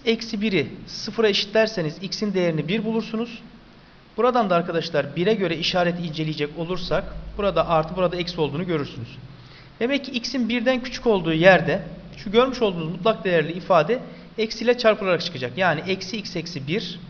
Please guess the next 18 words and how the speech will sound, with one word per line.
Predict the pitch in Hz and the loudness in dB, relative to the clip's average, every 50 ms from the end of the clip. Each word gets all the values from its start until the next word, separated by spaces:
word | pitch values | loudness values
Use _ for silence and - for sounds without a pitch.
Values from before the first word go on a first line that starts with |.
| - - - - - - - - - - - - | -18 -20 -20 -20 -20 -20 -20 -20 -20 -20 -18 -12
çarpı | - - 175 165 156 151 - | -2 2 4 4 4 2 0
mutlak | 139 139 165 165 - 185 180 170 175 - | -4 -6 -8 -2 0 2 2 2 0 0
değer | 165 151 139 - - - | 2 2 2 0 -4 -8
x | 175 - - - - - | -12 -12 -14 -10 -6 -2
artı | 151 139 135 - - - 143 - | -2 -2 -2 -4 -8 -12 -14 -14
iki | 143 - - - 160 196 226 - - - - - - - - - - - - - - - - - | -14 -12 -8 -6 -6 -4 -6 -6 -10 -14 -16 -18 -18 -20 -20 -20 -20 -20 -20 -20 -20 -20 -10 -6
eşittir | 208 202 - 202 - - - - 240 240 - - - - - - - - - | -4 -2 -2 -2 -4 -6 -6 -6 -6 -6 -6 -10 -14 -18 -20 -20 -16 -10 -10
x | 233 226 - - | -8 -8 -4 -2
eksi | 196 196 - - 226 202 | -2 -2 -2 -4 -6 -4
bir | 220 202 | -4 -4
gibi | 170 170 202 240 208 | -4 -4 -4 -4 -2
bir | 214 | -2
ifade | 202 196 - 196 180 170 165 | -2 2 4 4 4 4 2
çıkar | - - - 147 127 - | -2 -2 0 -2 0 0
karşımıza. | 139 127 117 - 123 117 - 117 - - - - - - - - - - - - | -2 -4 -4 -4 -8 -10 -10 -12 -12 -12 -14 -16 -18 -18 -18 -20 -20 -18 -10 -8
Buradan | 277 285 240 247 240 247 247 220 185 | -4 0 2 2 2 2 0 -2 -2
bunları | 196 226 233 247 247 247 | 0 2 4 4 4 2
sadeleştirirseniz | 240 - 220 214 214 208 220 214 214 214 - - 220 226 240 233 - - 160 147 185 - - - - - | 2 6 6 8 8 8 6 2 2 0 0 -2 -2 -2 -4 -4 -4 -4 -4 -4 -4 -6 -8 -12 -14 -16